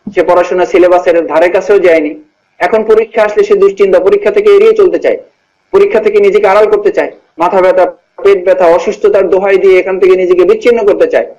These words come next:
আর একজন ভালো ছাত্র অপেক্ষায় থাকে কখন তার পরীক্ষা শুরু হবে, কখন সে পরীক্ষায় অংশগ্রহণ করে নিজের কৃতিত্বটা প্রকাশ করবে,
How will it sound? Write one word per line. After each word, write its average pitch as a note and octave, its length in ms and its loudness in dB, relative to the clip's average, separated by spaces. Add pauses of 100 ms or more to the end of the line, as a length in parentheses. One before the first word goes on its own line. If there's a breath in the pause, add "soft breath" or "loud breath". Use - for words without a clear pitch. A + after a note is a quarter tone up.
(160)
আর D#3 140 2
একজন F3 280 0
ভালো F#3 220 2
ছাত্র A3 480 0 (300)
অপেক্ষায় B3+ 440 0
থাকে G3+ 240 -2
কখন B3+ 320 -2
তার C#4 120 2
পরীক্ষা A3 300 0
শুরু E3+ 260 0
হবে, B2 160 -2 (280 loud breath)
কখন C4+ 260 0
সে - 140 0
পরীক্ষায় A#3 360 0
অংশগ্রহণ G4 540 0
করে G3+ 200 2
নিজের G3 260 0
কৃতিত্বটা B3 400 -2
প্রকাশ A3 320 -2
করবে, D#3+ 320 -2